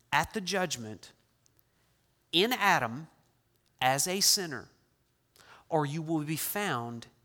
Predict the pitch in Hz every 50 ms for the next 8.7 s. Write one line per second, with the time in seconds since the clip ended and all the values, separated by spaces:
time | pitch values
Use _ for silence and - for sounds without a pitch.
0 | _ _ _ _ _ - 156 165 165 180 175 - - - 214 175 135 117 113 107
1 | - - - - - - _ _ _ _ _ _ _ _ _ _ _ _ _ _
2 | _ _ _ _ _ _ _ _ _ _ _ _ _ - _ _ - 143 151 151
3 | 139 147 147 135 123 117 113 - _ _ _ _ _ _ _ - 131 127 - -
4 | - 143 165 180 180 - - - 156 - - 127 110 98 98 98 101 - - -
5 | _ _ _ _ - - - 139 120 104 - - - _ _ _ _ _ _ _
6 | _ _ _ _ _ _ _ _ _ _ _ _ _ _ _ _ _ _ _ _
7 | _ _ _ _ _ _ _ _ _ _ _ _ _ - _ - 180 - - 165
8 | 208 190 190 - - - - 214 208 185 - 98 -